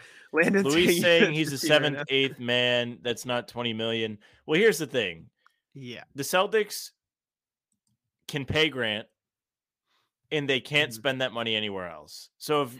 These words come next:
Speaker 2: if it's
Speaker 1: Mm-hmm.
Speaker 2: me, just pay him. I mean, y-,
Speaker 1: Mm-hmm.
Speaker 2: you're just gonna lose him for nothing.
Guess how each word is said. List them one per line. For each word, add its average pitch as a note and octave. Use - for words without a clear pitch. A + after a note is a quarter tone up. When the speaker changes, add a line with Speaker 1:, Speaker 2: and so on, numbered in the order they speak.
Speaker 2:
if C3
it's A#2+
Speaker 1:
Mm-hmm. C3
Speaker 2:
me, D3
just C3+
pay D3+
him. E2
I A2+
mean, C#3
y-, C3+
Speaker 1:
Mm-hmm. B2
Speaker 2:
you're C#3
just C#3+
gonna D3
lose E3
him D#3
for C#3+
nothing. C3+